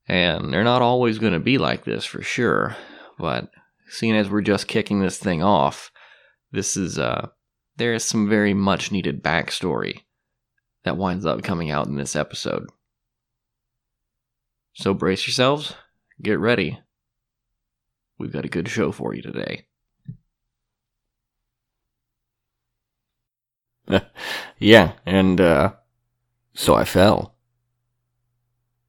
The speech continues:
But, uh, after a short distance, the rope came tight, and it wasn't that big of a deal,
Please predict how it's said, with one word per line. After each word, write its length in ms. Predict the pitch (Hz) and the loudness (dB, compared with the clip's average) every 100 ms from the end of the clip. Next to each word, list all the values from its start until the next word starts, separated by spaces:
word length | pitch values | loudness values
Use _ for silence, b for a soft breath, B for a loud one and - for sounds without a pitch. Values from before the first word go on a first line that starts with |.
| _ _ | _ _
But, 500 | 131 107 85 - 82 | -8 -4 -4 -4 -2
uh, 40 | |
after 460 | 65 52 - - 65 | -2 -2 -6 -4 -4
a 80 | 62 | -4
short 400 | - 87 67 - | -4 -4 -4 -4
distance, 600 | 69 - 131 156 - - | -6 -2 -4 -4 -6 -6
the 140 | 143 | -2
rope 280 | 98 80 - | 0 0 -2
came 300 | - 76 71 | -4 -2 -2
tight, 460 | - 73 82 - b b b b b b _ _ - | -2 -2 -2 -4 b b b b b b _ _ -10
and 220 | 80 90 | -4 -4
it 120 | 87 - | -4 -4
wasn't 300 | 98 101 92 | -2 0 0
that 200 | 92 - | 0 0
big 200 | 98 87 | 0 0
of 80 | 78 | -4
a 60 | |
deal, 500 | 104 107 71 - - | -2 -2 -2 -8 -14